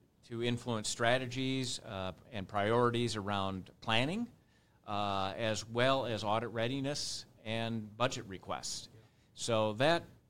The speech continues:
to me, kind of looks like they're, they're really, you know, at a mature stage with their program to help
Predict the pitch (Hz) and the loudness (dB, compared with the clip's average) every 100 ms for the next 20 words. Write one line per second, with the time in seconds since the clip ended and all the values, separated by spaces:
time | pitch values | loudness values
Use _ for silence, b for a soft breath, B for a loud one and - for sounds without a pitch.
0 | - 117 135 156 139 120 120 107 117 120 | -2 2 4 6 4 2 0 0 0 0
1 | 123 107 110 104 98 95 110 113 143 131 | 0 0 0 -2 -2 0 0 4 4 4
2 | 117 104 - _ _ - 113 110 113 104 | 2 0 -8 _ _ -10 -2 2 2 0
3 | - 131 123 107 120 117 104 101 101 92 | -4 -2 -2 -2 0 0 -2 -6 -6 -4
4 | 117 117 98 87 82 82 87 101 95 | 2 2 2 -2 -4 -6 -4 -4 -4